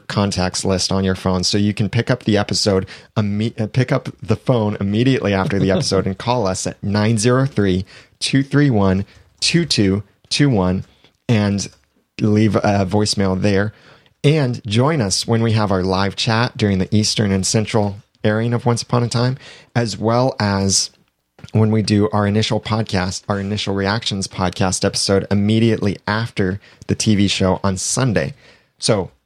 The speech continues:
episode airs at eight slash seven Central, and our podcast will be at nine fifteen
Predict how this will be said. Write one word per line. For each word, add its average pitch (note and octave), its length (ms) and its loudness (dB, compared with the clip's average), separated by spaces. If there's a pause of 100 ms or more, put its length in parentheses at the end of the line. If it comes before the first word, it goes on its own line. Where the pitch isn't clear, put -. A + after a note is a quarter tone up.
(160)
episode C#3 420 -2
airs G#2 300 0
at G2 140 -2
eight A2 180 0
slash G#2+ 300 -2
seven A2+ 320 0
Central, F#2 520 -2 (640)
and G2+ 360 0
our A2+ 160 0
podcast G#2+ 640 -2
will G#2 100 2
be G2 260 0
at F#2+ 140 -4
nine G#2+ 320 -2
fifteen G#2 880 -2